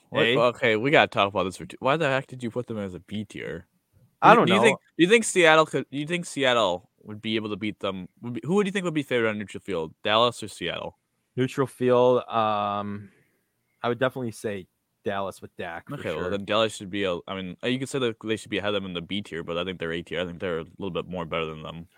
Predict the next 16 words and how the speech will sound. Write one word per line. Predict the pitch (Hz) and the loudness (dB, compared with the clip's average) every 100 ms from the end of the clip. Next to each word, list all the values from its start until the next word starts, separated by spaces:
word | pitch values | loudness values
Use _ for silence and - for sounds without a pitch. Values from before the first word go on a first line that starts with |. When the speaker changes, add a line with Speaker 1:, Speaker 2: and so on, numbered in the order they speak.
| _ _ | _ _
Speaker 2:
All | - | 2
right, | 180 | 2
we'll | 175 | 4
go | 208 190 | 2 2
A. | 151 180 _ | 0 -2 _
Majority | 143 139 156 180 | -6 -2 -2 -2
rules. | 117 117 - _ | -6 -10 -12 _
Okay, | - 127 - _ _ _ | -10 -10 -10 _ _ _
don't | 127 | -10
worry. | 131 120 - _ _ _ _ - | -8 -10 -12 _ _ _ _ -16
So | - 135 131 123 - _ _ _ _ _ _ _ _ _ _ _ - | 2 4 4 2 -4 _ _ _ _ _ _ _ _ _ _ _ -12
next | 139 143 165 - - - _ _ _ | 0 0 0 -8 -20 -20 _ _ _
is | 117 | -10
the | 120 | -10
Tampa | - 127 135 | -2 -2 0
Bay | 120 98 98 | -2 -2 -6